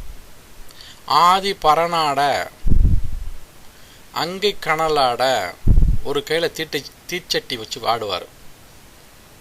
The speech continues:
ஓதும் சடையாட, ஒரு தலையெல்லாமே ஆடும். அந்த தலையில இருக்கிற எல்லா பொருளும் ஆடும். அதுல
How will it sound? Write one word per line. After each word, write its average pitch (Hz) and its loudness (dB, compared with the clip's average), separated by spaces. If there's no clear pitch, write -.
ஓதும் 208 2
சடையாட, 156 2
ஒரு 123 -6
தலையெல்லாமே 151 -2
ஆடும். 117 -2
அந்த 156 -2
தலையில 214 4
இருக்கிற 196 -4
எல்லா 170 0
பொருளும் 175 -2
ஆடும். 117 -4
அதுல 160 -6